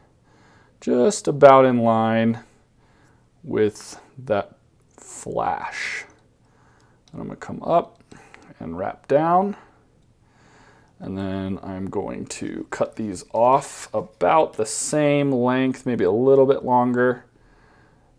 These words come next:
than the back part.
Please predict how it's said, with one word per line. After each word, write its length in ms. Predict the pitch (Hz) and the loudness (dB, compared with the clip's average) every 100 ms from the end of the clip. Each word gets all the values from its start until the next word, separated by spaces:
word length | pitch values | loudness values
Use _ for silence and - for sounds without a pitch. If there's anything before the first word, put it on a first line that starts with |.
| _ | _
than 800 | - 101 104 107 104 104 104 104 - - _ _ _ _ _ _ _ - | -10 -4 -2 -2 0 0 0 -2 -6 -20 _ _ _ _ _ _ _ -8
the 60 | |
back 380 | 87 104 120 - | 2 2 2 -2
part. 380 | - 85 151 | -2 0 0